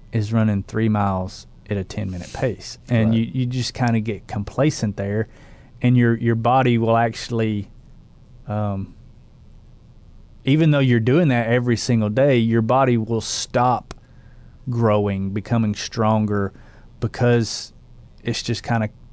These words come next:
Speaker 1: getting complacent.
Speaker 2: Yep.
Speaker 1: Um, you can run those same nine miles a week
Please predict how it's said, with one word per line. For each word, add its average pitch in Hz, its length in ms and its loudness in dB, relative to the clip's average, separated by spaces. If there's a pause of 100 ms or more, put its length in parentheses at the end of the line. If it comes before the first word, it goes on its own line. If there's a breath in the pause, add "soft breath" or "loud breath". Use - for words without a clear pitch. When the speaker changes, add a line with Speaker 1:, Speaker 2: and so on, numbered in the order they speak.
(140)
Speaker 1:
getting 113 300 0
complacent. - 600 -4 (260 loud breath)
Speaker 2:
Yep. - 280 -6
Speaker 1:
Um, 117 320 0
you 160 160 2
can 156 220 0
run 156 420 2
those 131 220 4
same 143 480 2
nine 127 340 2
miles 120 640 0
a 120 100 0
week 165 540 0